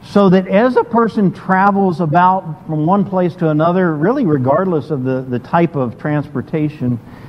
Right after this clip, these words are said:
that facial recognition and other means of tracking people are used so that they can, they can track where they go, what they do, uh, who they might meet with.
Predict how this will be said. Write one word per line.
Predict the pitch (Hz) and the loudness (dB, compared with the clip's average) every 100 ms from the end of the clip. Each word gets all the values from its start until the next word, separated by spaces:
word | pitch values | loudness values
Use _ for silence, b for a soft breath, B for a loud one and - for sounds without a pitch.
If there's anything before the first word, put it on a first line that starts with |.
| B B B - | B B B -4
that | - 160 156 - - - - - - - - - | 2 4 2 -4 -18 -20 -20 -20 -20 -20 -18 -2
facial | - 220 190 214 190 | 4 6 6 4 4
recognition | 160 185 185 165 175 - 170 127 - - B B B - | 4 2 2 2 2 0 -6 -8 -12 -16 B B B -2
and | 165 | 0
other | 175 208 202 175 | 2 4 4 4
means | 151 165 165 160 139 - - | 4 4 4 2 0 -4 -10
of | 147 143 131 120 - | -2 0 -2 -6 -14
tracking | - 175 170 - 165 143 131 | -4 -2 -2 -2 -2 -2 -2
people | - 151 135 139 | 0 0 0 0
are | 131 | 0
used | 127 139 160 160 135 117 B B B B | 2 4 4 4 2 -4 B B B B
so | 170 | -2
that | 156 143 | 0 2
they | 156 | 2
can, | 143 147 131 175 | 2 0 -2 -2
they | 151 | -2
can | 135 | -2
track | 139 156 | 0 0
where | 143 147 165 | 2 2 2
they | 170 165 | 2 0
go, | 143 160 151 | 2 0 0
what | 135 160 165 | 2 0 2
they | 170 147 | 0 0
do, | 131 147 160 156 139 113 B B B B - - | 0 2 2 2 0 -6 B B B B -20 -4
uh, | - - | 0 4
who | 165 196 | 4 6
they | 175 170 156 | 4 2 0
might | 156 151 151 147 | 0 0 0 0
meet | 151 180 | 0 0
with. | 156 147 139 | 0 0 0